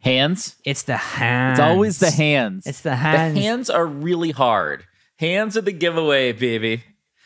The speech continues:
Speaker 1: We're real. We got the hands.
Speaker 2: The thing that is gonna save the human
Speaker 1: <laughs>
Speaker 2: race is being able to, like, see the funniness in the hands.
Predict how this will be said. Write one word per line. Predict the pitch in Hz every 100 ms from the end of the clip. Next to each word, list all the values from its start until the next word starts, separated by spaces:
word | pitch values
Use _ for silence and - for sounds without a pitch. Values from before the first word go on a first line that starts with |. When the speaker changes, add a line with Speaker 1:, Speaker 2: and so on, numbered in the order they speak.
| _ -
Speaker 1:
We're | 226 262
real. | 262 294 151 - -
We | 208
got | 247 233
the | 214
hands. | 233 294 160 - - - -
Speaker 2:
The |
thing | 165 202
that | 214
is | 214
gonna | 190 202
save | - 190 190
the |
human | - 196 202 175 -
Speaker 1:
<laughs> |
Speaker 2:
race | 151 170 190 -
is | 156 147
being | 151 160
able | 165 165
to, | 170
like, | 151 147
see | 139 - 175 190
the | 170
funniness | 156 - 160 170 165 -
in | 147 135
the | 120
hands. | 131 131 107 -